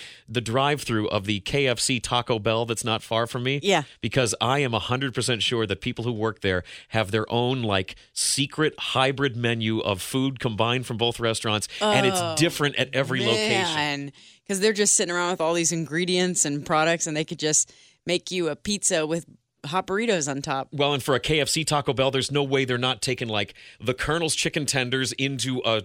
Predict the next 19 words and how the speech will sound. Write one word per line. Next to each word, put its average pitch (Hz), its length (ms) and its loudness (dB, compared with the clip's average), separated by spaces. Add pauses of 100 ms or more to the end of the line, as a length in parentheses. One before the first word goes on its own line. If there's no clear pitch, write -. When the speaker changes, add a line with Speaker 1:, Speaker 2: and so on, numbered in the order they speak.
Speaker 1:
Supreme 160 520 0
Speaker 2:
A 170 40 6
wrap. 170 180 6
Speaker 1:
Chalupa 147 440 2
Speaker 2:
Yeah, 139 160 4
Speaker 1:
or 123 40 -14
Speaker 2:
seriously. 143 500 0
Speaker 1:
nacho 180 360 2
cheese 170 320 -2
on 143 100 -2
the 135 60 -6
mashed 151 280 0
potatoes. 135 520 -2
There 156 200 0
are 147 60 -2
Speaker 2:
Yes. 160 200 4
Speaker 1:
options 123 280 4
that 117 100 0
are 113 120 -4